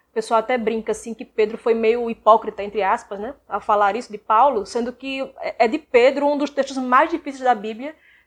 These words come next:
que é sobre os espíritos em prisão, né? De fato, a gente tem que reconhecer que há na,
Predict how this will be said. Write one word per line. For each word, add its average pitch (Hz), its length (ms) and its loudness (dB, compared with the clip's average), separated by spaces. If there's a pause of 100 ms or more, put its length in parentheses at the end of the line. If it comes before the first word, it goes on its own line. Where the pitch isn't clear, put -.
que 240 140 -4
é 226 220 2
sobre 226 260 -2
os 233 100 -6
espíritos - 380 -8
em 269 80 -2
prisão, 226 440 -2
né? 220 160 -6 (280)
De 240 140 -4
fato, 339 360 4
a - 20 -6
gente 302 160 -8
tem 370 100 -4
que 370 100 -10
reconhecer 359 800 -4
que 277 140 -6
há 285 100 6
na, 480 180 -4